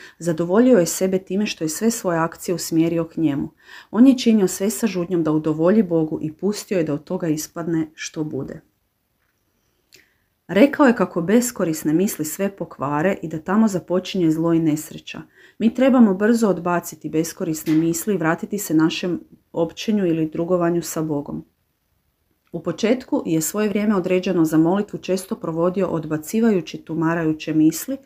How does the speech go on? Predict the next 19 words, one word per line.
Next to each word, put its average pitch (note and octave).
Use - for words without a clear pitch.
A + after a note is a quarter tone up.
i D#3+
u D#3
ponovnom G3
propadanju F#3
direktno E3
nazad E3
k -
njima. D#3
Svoju C4+
privrženost D#3+
nikad A#3
nije A3
mogao G3
regulirati E3+
posredstvom E3+
određenih F#3+
metoda E3+
poput E3+
nekih. -